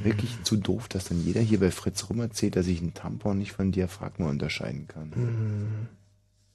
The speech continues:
Speaker 2: Scheiße.
Speaker 1: Aber ich hab doch noch zu dir gesagt, guck doch wenigstens mal im Internet nach, was so ein Tampon überhaupt ist.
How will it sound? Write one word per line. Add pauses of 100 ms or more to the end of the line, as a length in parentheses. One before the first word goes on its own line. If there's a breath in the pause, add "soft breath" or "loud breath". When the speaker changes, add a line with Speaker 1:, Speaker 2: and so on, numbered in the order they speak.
(340)
Speaker 2:
Scheiße.
Speaker 1:
Aber
ich
hab
doch
noch
zu
dir
gesagt,
guck
doch
wenigstens
mal
im
Internet
nach,
was
so
ein
Tampon
überhaupt
ist.